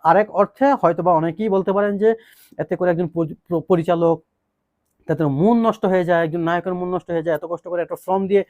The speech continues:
একটা মুভি বানায়, একটা মুভি রিলিজ দেয়, হুম, সেখানে তো অবশ্যই অনেক শ্রম থাকে, অনেক কিছু থাকে।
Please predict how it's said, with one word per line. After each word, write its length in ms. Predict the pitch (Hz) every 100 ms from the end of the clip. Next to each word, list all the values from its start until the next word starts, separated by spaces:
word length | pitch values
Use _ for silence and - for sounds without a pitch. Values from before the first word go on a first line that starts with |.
| _ _ -
একটা 120 | 175
মুভি 300 | 170 180 185
বানায়, 360 | 175 170 165
একটা 120 | 160 165
মুভি 320 | 160 160 175
রিলিজ 320 | 156 175 165
দেয়, 260 | 147 160 151 _ _ _ -
হুম, 180 | 226
সেখানে 280 | - 175 180
তো 60 | 175
অবশ্যই 500 | 143 135 180 - 269
অনেক 240 | 240 226
শ্রম 280 | - 190 190
থাকে, 260 | 160 143 123
অনেক 220 | 330 -
কিছু 220 | 175 -
থাকে। 240 | 135 101